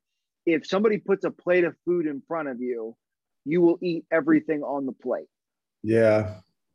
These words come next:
Speaker 1: Is that still
Speaker 2: Yeah.
Speaker 1: true?
Speaker 2: It's
Speaker 1: Yeah.
Speaker 2: kind of a bummer. Yeah.
Speaker 1: Well, I, I, well, from a food waste standpoint, it's excellent. There's no waste.
Speaker 2: <laughs>
Speaker 1: I, I love that, and it's great for the environment. So that's really <laughs> good.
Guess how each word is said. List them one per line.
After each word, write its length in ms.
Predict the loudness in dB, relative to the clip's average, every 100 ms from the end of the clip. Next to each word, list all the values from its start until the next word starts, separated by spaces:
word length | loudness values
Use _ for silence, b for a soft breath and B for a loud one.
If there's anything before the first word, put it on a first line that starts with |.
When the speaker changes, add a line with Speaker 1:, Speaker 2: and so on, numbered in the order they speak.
| -4
Speaker 1:
Is 100 | 2
that 140 | 2
still 200 | 2 0
Speaker 2:
Yeah. 60 | 6
Speaker 1:
true? 280 | 6 6 -2 _ _ _ _ -6
Speaker 2:
It's 60 | 2
Speaker 1:
Yeah. 120 | 2
Speaker 2:
kind 120 | 2
of 60 | 0
a 20 |
bummer. 380 | -2 -4 -12 -10 -2
Yeah. 360 | 0 0 -4 -12 _ b b
Speaker 1:
Well, 340 | 0 2 4 0 -4
I, 100 | -14 _ -16
I, 80 | -10
well, 320 | -4 -2 -4
from 140 | -8 -10
a 80 | -8
food 200 | -4 0
waste 240 | 0 -2
standpoint, 420 | -4 -8 -6 -8
it's 100 | -4
excellent. 460 | -2 -4 -6 -10 -10 -6
There's 200 | -2 2
no 160 | 4
waste. 280 | 4 4 0 0
Speaker 2:
<laughs> 60 | 2
Speaker 1:
I, 220 | 4 4
I 120 | 4
love 220 | 4 2
that, 340 | 0 -4 -6 -8
and 100 | -14
it's 80 | -6
great 160 | -6
for 60 | -6
the 80 | -8
environment. 460 | -6 -6 -6 -8
So 60 | -2
that's 180 | -2 -2
really 260 | -6 -6 -6
<laughs> 60 |
good. 340 | -4 -2 -2